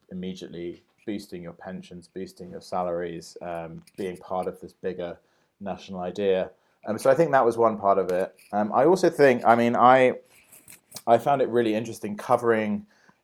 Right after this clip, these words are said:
East Ukraine, um, two years before, uh, the Brexit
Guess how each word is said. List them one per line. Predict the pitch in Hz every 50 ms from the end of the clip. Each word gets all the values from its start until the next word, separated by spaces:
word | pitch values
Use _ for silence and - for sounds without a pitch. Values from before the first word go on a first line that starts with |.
| _ -
East | 117 113 110 - -
Ukraine, | 110 104 104 - 110 104 101 101 98 98 95 90 - -
um, | 98 98 95 95 95 98 98 - _ _ _ _ -
two | - - 127 120
years | 113 110 107 104 107 104 104 101 98 95 95 92 - - - _ _ _ _ _ _ _ _ _ _ _ _ _ _ _ _ _ _ _ _ -
before, | 123 117 - - - 123 117 113 110 107 107 104 104 - -
uh, | 92 101 104 98 95 92 87
the | - -
Brexit | _ - 117 110 - - - - 107 104 104